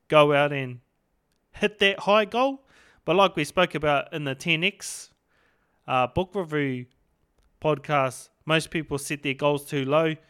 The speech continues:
You know, just ten X it, and if you don't hit it, all good. Just keep going. I-, if you aim high, you're gonna hit a higher goal. So setting low goals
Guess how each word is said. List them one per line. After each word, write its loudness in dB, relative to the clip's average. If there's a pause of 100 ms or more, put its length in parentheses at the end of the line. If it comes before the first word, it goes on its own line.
(500)
You -8
know, 2
just 0
ten 4
X -2
it, 2
and -2
if -4
you 0
don't 0
hit -2
it, -2 (400)
all 4
good. 0 (540)
Just -4
keep -4
going. 2
I-, -4
if -8
you -6
aim -2
high, -2 (380)
you're -6
gonna 2 (200)
hit 0
a 6
higher 2
goal. 0 (460)
So 2 (180)
setting 2
low 8
goals 0